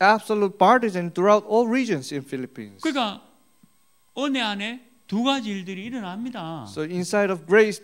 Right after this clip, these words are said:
Speaker 1: two kind of things will take place.
Speaker 2: 여러분들, 교회 말씀 붙잡고 하나님과의 관계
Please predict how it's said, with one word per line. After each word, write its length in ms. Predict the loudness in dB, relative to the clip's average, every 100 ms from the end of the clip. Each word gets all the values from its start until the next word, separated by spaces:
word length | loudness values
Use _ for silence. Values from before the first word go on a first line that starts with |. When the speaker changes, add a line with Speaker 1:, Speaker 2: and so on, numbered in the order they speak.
| _
Speaker 1:
two 280 | -6 -6 -4
kind 240 | -4 -4
of 160 | -4 -6
things 320 | -6 -6 -8
will 200 | -10 -8
take 200 | -6 -10
place. 380 | -10 -12 -12 -4
Speaker 2:
여러분들, 540 | 0 2 2 0 -2 -8 -20 _ _
교회 360 | 0 2 2 2
말씀 520 | 0 0 -2 -4 -2
붙잡고 760 | -2 -4 -8 -8 -8 -8 -10 -16 _ _ _ _ _ _ _ _ _ _ _ _ _
하나님과의 640 | -4 -2 -2 -4 -4 -4
관계 540 | -4 -4 -2 -4 -6